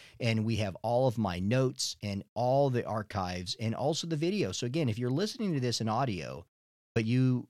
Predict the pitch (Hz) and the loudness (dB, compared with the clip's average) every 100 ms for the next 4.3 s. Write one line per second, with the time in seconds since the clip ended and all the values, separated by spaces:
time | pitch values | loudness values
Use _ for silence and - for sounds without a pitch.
0 | _ 123 135 127 127 131 113 120 117 117 | _ 0 2 4 4 4 2 2 2 0
1 | 101 107 165 - 98 90 90 107 92 110 | 0 2 0 0 0 0 -2 -6 -2 0
2 | 131 123 - 120 120 123 110 113 - 110 | 0 -2 -2 -2 -2 0 0 0 -2 -4
3 | 104 104 107 - 123 113 95 - 131 131 | -2 -2 -2 -2 -4 -2 -6 -4 -4 -2
4 | 101 92 - | -4 -4 -6